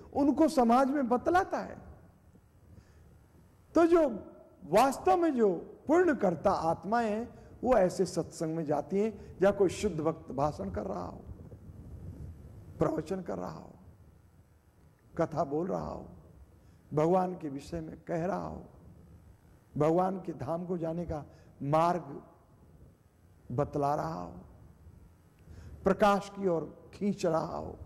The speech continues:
सबको, तो भाग्यशाली सत्संग में पहुंचते हैं। लेकिन संख्या बहुत कम हो जाती है। जो संख्या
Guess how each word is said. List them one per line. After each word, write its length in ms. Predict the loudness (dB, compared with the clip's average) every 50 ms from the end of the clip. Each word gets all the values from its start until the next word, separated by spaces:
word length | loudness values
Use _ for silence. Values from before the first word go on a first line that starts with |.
| -14 -10 -8
सबको, 320 | -8 -8 -8 -12 -18 -18 -18 -18 -20 -20 -20 -20 -20 -20 _ -20 -20 -20 -20 -20 -20 -20 -20 -20 -20 -20 -20 _ _ _ _ _ _ _ _ _ _ _ _ -20 -20 _ -20 -20 -20 _ _ _ -20 -20 -20 -20 -20 -20 -20 -20 -20 -20 -18 -18 -16 -4 2
तो 100 | 2 4
भाग्यशाली 600 | 4 6 4 4 4 0 0 0 0 0 0 0
सत्संग 460 | 0 -2 -4 -6 -4 -6 -6 -6 -6 -6
में 180 | -8 -8 -6
पहुंचते 380 | -6 -6 -6 -6 -8 -12 -12 -12
हैं। 200 | -12 -14 -14 -16 -16 -16 -18 -14 -10 -8 -8 -8 -8 -12 -16 -20 -20 -20 -16 -14 -12 -10 -10 -12 -12 -10 -2 2
लेकिन 140 | 2 4 4
संख्या 440 | 4 4 2 2 2 2 2 2 2
बहुत 320 | 4 4 2 2 2 -2 -4
कम 100 | -4 -4
हो 140 | -4 -4 -4
जाती 300 | -6 -6 -6 -6 -8 -8
है। 200 | -8 -10 -12 -14 -14 -14 -16 -16 -16 -16 -16 -16 -18 -18 -20 -18 -16 -16 -16 -14 -14 -14 -14 -12 -12 -12 -12 -12 -12 -12 -10 -8 -8 -8 -8 -10 -12 -16 -2 2 2 2 2 -2 -10 -10 -8 -8 -4 -2 -2 -2 -2 -4 -4 -2 2
जो 200 | 4 6 6 6
संख्या 500 | 4 2 2 2 2 2 4 4 4